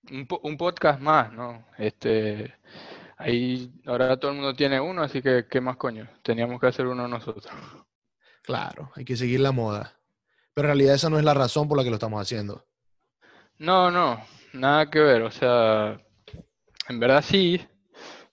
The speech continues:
Speaker 2: Sí, en verdad sí.
Speaker 1: pero, eh, al mismo tiempo no, ¿me entendéis? Porque, no, lo, lo, la verdad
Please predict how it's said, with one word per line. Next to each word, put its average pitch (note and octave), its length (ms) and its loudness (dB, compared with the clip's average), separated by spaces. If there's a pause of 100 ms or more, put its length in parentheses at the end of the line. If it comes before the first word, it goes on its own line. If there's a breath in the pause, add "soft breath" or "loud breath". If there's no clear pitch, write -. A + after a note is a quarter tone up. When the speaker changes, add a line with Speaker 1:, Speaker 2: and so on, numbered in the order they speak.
(140)
Speaker 2:
Sí, - 160 -8
en A#2+ 40 0
verdad B2+ 360 6
sí. B2+ 80 8
Speaker 1:
pero, B2 360 4 (720 soft breath)
eh, B2+ 440 6
al B2 100 2
mismo C3+ 240 -8
tiempo C3+ 300 -4
no, D#3 220 2
¿me A#2 120 -6
entendéis? B2 460 2
Porque, A2+ 500 -6 (1080 loud breath)
no, F3+ 200 4
lo, E3 180 8
lo, D#3+ 220 4
la D#3 180 6
verdad F#3+ 560 6